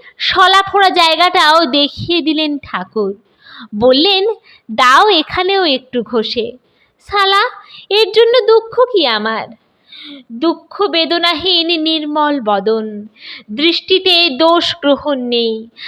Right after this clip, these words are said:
আছে দোষের মার্জনা, স্খালনের অস্খলিত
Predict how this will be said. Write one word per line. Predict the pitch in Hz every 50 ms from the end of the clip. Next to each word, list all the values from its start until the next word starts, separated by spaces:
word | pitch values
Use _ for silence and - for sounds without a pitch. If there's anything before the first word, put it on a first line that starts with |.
| - - -
আছে | 330 403 415 - 539 523 -
দোষের | 415 415 427 - - 466 494 440 403
মার্জনা, | 349 339 339 349 370 285 277 - 311 277 254 240 226 226 214 - - - _ _ - - - - -
স্খালনের | - - - - - - 359 302 302 311 320 320 330 330 330 330 330
অস্খলিত | - - - 311 330 339 330 - - - - - 392 339 302 320 -